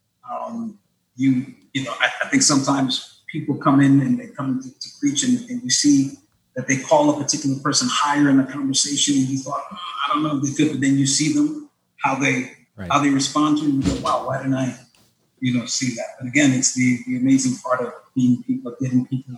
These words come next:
Speaker 1: who, uh, who come in constantly from outside. So I, I would say that, I would probably say that, that, that would be the challenge, is keeping motivated and not, not getting comfortable with kind of, "Okay, hey, you know, we're good. We got a church of nine hundred, you know, I mean, it's,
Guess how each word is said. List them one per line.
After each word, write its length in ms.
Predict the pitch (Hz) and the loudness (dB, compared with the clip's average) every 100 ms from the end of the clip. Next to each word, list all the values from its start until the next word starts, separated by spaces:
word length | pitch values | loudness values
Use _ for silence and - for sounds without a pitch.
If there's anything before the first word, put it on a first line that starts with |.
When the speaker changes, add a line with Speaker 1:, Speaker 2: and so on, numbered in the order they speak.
| - | -18
Speaker 1:
who, 180 | 285 - | -20 -20
uh, 40 | - - _ _ - - | -20 -20 _ _ -18 -12
who 60 | 131 | -4
come 220 | 139 131 | 2 4
in 140 | 135 120 - - _ _ - | 6 4 0 -12 _ _ -4
constantly 480 | 135 131 123 117 - | 0 0 -2 -6 -14
from 220 | - 120 | -14 -14
outside. 560 | 120 - 135 131 - - | -8 -2 0 -2 -2 -2
So 300 | 135 123 - - _ _ _ - | 0 -2 -6 -18 _ _ _ -2
I, 60 | |
I 240 | 156 151 202 | 0 0 2
would 100 | 202 | 2
say 280 | - 196 190 | 2 2 0
that, 300 | 139 - - | -2 -2 -2
I 40 | |
would 140 | 139 135 | -4 -4
probably 220 | 175 175 | -4 -4
say 200 | - 156 | -2 0
that, 220 | 135 131 - - | -2 -6 -8 -10
that, 180 | - | -8
that 160 | 147 - | -8 -6
would 120 | 131 | 0
be 80 | 135 | 2
the 180 | 127 - | 2 -2
challenge, 420 | - 123 - - | -6 -6 -8 -16
is 360 | - - - - | -12 -12 -12 -8
keeping 320 | 185 - 160 | -6 -2 0
motivated 580 | 147 147 135 143 139 127 | 2 2 2 2 0 -2
and 140 | 123 123 | -2 -2
not, 320 | 127 - - _ 175 | -4 -8 -16 _ -10
not 200 | 185 185 | -6 0
getting 200 | 190 190 | 2 2
comfortable 440 | 202 - 170 175 | -2 -4 -2 0
with 120 | 170 170 | 0 -2
kind 140 | 175 | -6
of, 60 | 208 | -6
"Okay, 100 | 240 | -4
hey, 180 | 262 359 | -4 -2
you 240 | 247 233 | -2 0
know, 320 | 294 277 269 - _ _ _ _ _ | 2 2 0 -6 _ _ _ _ _
we're 100 | 285 | 0
good. 300 | 339 427 214 | 2 2 2
We 80 | 175 | 2
got 120 | 247 | 0
a 60 | - | -2
church 180 | 254 - | -2 0
of 60 | |
nine 140 | 269 262 | 0 2
hundred, 460 | 277 277 220 - 135 | 0 0 -4 -6 -10
you 100 | 156 | -6
know, 120 | 208 | -4
I 120 | 190 165 | -4 -6
mean, 140 | 165 | -12
it's, 340 | 160 - - | -14 -16 -20